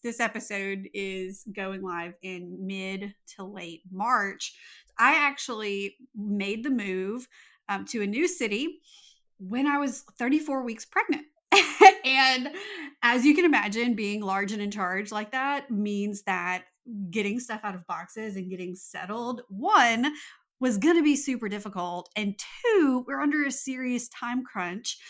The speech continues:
because, um, you know, there's a baby on the way. And so I, you know, Sarah actually joined, um, an episode, I think it was episode twenty-five, back in March of twenty twenty,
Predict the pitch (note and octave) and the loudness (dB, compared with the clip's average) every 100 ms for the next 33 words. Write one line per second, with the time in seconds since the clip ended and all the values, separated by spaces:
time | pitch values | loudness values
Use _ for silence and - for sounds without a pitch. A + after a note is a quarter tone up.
0 | - - _ B3+ G#3+ B3 G#3+ G#3 G#3 A3 | -20 -20 _ -6 -4 -2 0 0 -2 -4
1 | - _ _ _ G#3+ G3 F#3+ A3+ G3 F3+ | -10 _ _ _ 0 0 -2 -6 -8 -6
2 | G3 G#3 A#3+ A4 C#5+ G4 B3 A3 E2+ - | -6 -2 2 2 4 2 2 -2 -8 -10
3 | - B3+ B3+ C4+ C#4 A#3 A#3 A#3 - - | -8 -2 -2 2 2 4 2 -4 -8 -20
4 | - - _ _ A#3+ A#3+ B3+ C#4 C#4+ C#4+ | -20 -20 _ _ 2 4 4 4 2 -2
5 | C#4+ C4+ - C#4 C4+ A3 G3+ G#3 - C4+ | -4 -8 -12 -10 -4 -2 -2 -6 -4 0
6 | C4 C4+ B3+ A3 A3 - A#3 G#3+ F#3+ G#3 | 0 2 2 0 -2 -4 -4 -4 -2 -2
7 | G3+ G#3 G#3+ G#3 G3+ - _ _ _ G3+ | -2 -2 -4 -4 -8 -10 _ _ _ -4
8 | G3 F#3 F3 E3+ F#3 G3+ F#3+ G3 G#3 A3 | -2 -2 -4 -8 -8 -6 -4 -6 -6 -4
9 | G3 G3+ G#3+ G#3+ G3+ G3+ G3+ G3+ - G#3 | -4 -4 -4 -6 -6 -8 -6 -8 -8 -8
10 | G3+ G3+ F#3 F3+ F#3 F#3+ F3+ E3+ F#3 - | -6 -4 -2 -2 -4 -6 -6 -6 -6 -12
11 | _ G3 F#3 F3+ F3+ F3+ - F#3+ F3+ E3+ | _ -10 -8 -8 -8 -12 -10 -10 -6 -6
12 | F3+ F#3+ - F#3+ E3+ - G3 F#3+ - F#4 | -6 -10 -12 -12 -12 -10 -10 -10 -2 0
13 | C4 B3+ | 0 -2